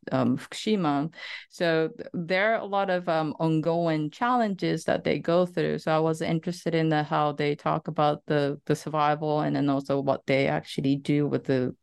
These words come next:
well, well, survive, survival. So, um, as a last question you raised, um, how the disaster transformed or, or shaped my research, um, it, it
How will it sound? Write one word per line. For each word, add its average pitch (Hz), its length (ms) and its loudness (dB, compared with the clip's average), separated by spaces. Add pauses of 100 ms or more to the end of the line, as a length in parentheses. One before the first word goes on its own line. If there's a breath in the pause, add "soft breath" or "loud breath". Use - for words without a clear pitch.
well, - 320 0 (320)
well, - 260 0
survive, - 720 0 (400 loud breath)
survival. - 680 -2
So, 160 340 0 (420 loud breath)
um, 160 300 0
as 185 200 0
a 226 80 2
last 240 380 -2
question 214 400 2
you 165 240 2
raised, 160 720 0
um, 147 280 2
how 175 360 0
the 208 120 0
disaster 180 1160 0
transformed 175 960 0
or, 151 320 2
or 151 120 2
shaped 151 500 0
my 151 300 2
research, 262 920 -2 (560 loud breath)
um, 147 300 2 (180)
it, - 240 0 (240)
it 165 280 4